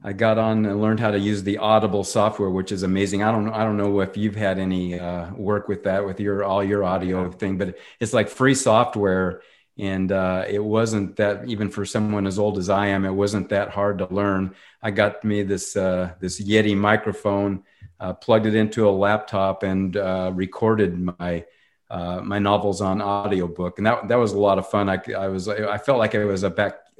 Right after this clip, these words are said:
Speaker 1: back as a kid, like, play acting, doing my little play, just reading my
Speaker 2: <laughs>
Speaker 1: novel and doing voices and stuff like that. I have no idea. I'm sure it's, like, far from actor, like, professional, but, uh, with the, with the software,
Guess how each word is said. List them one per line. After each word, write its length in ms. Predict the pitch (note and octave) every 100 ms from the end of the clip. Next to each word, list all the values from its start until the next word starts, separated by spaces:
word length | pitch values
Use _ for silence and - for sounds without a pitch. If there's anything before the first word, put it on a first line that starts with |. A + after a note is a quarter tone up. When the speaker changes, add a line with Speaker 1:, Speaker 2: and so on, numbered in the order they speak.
| -
Speaker 1:
back 240 | G2 G2+ G#2
as 100 | F#2
a 60 |
kid, 340 | F2 - G#2 G2+
like, 300 | F2+ F2 - _ _ _
play 320 | - A2 G#2
acting, 400 | F#2+ G2+ G2+ F#2+
doing 180 | G2+ G2
my 100 | F#2+
little 280 | F#2 G2 F#2
play, 480 | - G#2 G2 G2 F#2
just 180 | F2+
reading 320 | G#2 G2+ G2 F#2+
my 180 | F#2
Speaker 2:
<laughs> 140 | F2+ F#2
Speaker 1:
novel 360 | G2 F#2 F#2+ F#2+
and 120 | F2+
doing 300 | G#2 G2+ F2+
voices 760 | G#2+ G#2 G2+ - G#2 G2 F#2+
and 120 | F#2 F2+
stuff 240 | G2+ F#2
like 220 | F#2+ F#2+
that. 260 | F#2+ G2 - - - -
I 80 | A#2+
have 120 | A#2
no 180 | B2 A#2
idea. 300 | A2 A2 A2+
I'm 100 | A2
sure 180 | - B2+
it's, 140 | G2+
like, 160 | G#2+ -
far 320 | B2 A2+ A2+
from 380 | - G#2 G2 - _ _ -
actor, 440 | G#2+ G#2+ - G#2+
like, 260 | G#2 G#2 -
professional, 640 | G2+ - A2 - G2 F#2+
but, 380 | F#2 F#2+ F#2+ - _ _ _ -
uh, 500 | F#2 F#2 F#2 G2 -
with 240 | A#2 A2+
the, 240 | G#2+ G2+ A#2+
with 180 | A2
the 80 | A2+
software, 800 | G#2+ B2 D3 - G#2 G#2 G#2